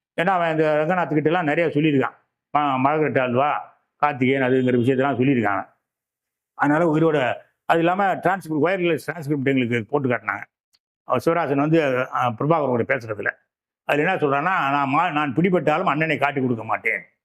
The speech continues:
அப்படின்ற அளவுக்கு அவன் தற்கொலை பண்ணிக்கிறேன் முடிவு, முடிவில் இல்ல அவன். காட்டி குடி-, காட்டி கொடுக்க மாட்டேன்னு சொல்றான் அவன்.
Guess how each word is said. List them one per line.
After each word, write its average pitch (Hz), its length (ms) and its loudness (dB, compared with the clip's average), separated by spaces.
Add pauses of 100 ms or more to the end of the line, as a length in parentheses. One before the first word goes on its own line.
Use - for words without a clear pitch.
(520)
அப்படின்ற 139 260 0
அளவுக்கு 165 300 0
அவன் 147 180 -2
தற்கொலை 180 300 -2
பண்ணிக்கிறேன் 151 440 0
முடிவு, 170 340 2
முடிவில் 156 300 2
இல்ல 143 220 0
அவன். 95 180 -10 (800)
காட்டி 147 260 0
குடி-, 139 320 0
காட்டி 151 260 -2
கொடுக்க 123 300 2
மாட்டேன்னு 117 220 -2
சொல்றான் 117 240 0
அவன். 95 180 -8